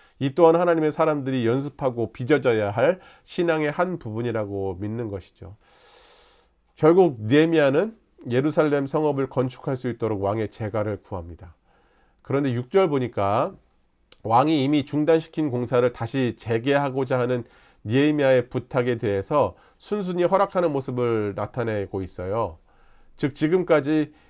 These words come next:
현실적인 그 여러 상황들이 꼬여있는 실타래와 같이 가능성 없어 보였지만, 하나님의 일하심이 시작되자마자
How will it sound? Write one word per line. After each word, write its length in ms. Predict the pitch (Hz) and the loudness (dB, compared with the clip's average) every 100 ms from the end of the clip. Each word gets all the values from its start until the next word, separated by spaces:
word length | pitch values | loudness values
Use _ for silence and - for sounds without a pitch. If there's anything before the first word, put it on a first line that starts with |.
| _ | _
현실적인 960 | _ 196 208 214 190 156 165 151 156 139 | _ -2 4 4 4 2 2 2 0 -2
그 160 | 147 131 | 0 4
여러 180 | 165 | 4
상황들이 560 | 151 160 147 135 127 123 | 4 2 2 0 -4 -4
꼬여있는 680 | - 214 202 180 151 147 131 | 0 4 4 4 2 0 -2
실타래와 580 | - 202 196 175 147 123 | -6 -4 2 4 6 4
같이 580 | 113 - - 117 101 - | 2 -2 -2 -2 -2 -6
가능성 500 | - 127 160 156 151 | -4 2 4 4 2
없어 220 | - - | 2 0
보였지만, 640 | 117 107 98 - 107 123 90 - _ _ _ _ _ _ _ _ _ _ _ _ _ _ - | -4 -4 -6 -6 -2 -2 -2 -12 _ _ _ _ _ _ _ _ _ _ _ _ _ _ -8
하나님의 460 | 156 175 175 156 | 0 2 4 4
일하심이 360 | 135 143 147 139 | 4 4 2 -4
시작되자마자 1000 | - 196 - 156 127 98 90 98 143 | -2 -2 0 0 0 -2 -4 -2 -4